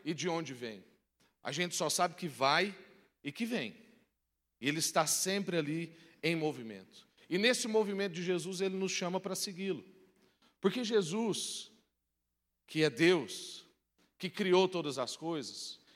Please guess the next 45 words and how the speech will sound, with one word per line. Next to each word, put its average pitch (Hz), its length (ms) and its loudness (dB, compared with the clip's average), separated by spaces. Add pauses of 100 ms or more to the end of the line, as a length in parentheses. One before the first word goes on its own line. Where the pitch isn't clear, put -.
(120)
criou, 214 260 8
inclusive, 208 480 -2
as 214 200 -2
fórmulas 185 400 2
que - 80 -6
a 143 40 -6
gente 135 220 -8
trabalha. 104 420 -6 (640)
E 123 80 -4
como 180 300 0
um 160 80 -2
Deus 147 400 2
conhecedor 139 640 -2
das 120 140 -4
suas 151 240 -8
fórmulas, 208 640 -4 (380)
ele 180 220 2
é - 20 -4
quem 220 180 -4
criou 196 300 -2
a 196 40 2
fórmula 185 320 -4
de 175 140 -8
trabalho, 190 500 2
por 113 140 -10
exemplo. 98 380 -8 (520)
Talvez 120 280 -6
faz 131 200 -4
muito 135 200 -8
tempo 131 180 -8
que - 60 -12
você 131 80 -10
saiu 135 180 -10
da 143 100 -10
escola 151 360 -6
e 151 40 -10
você 160 120 -10
não 175 120 -10
lembra 151 240 -8
como 151 140 -12
é 143 80 -4
que 143 100 -6
é 160 40 -2
a 160 60 -2
fórmula 139 460 -6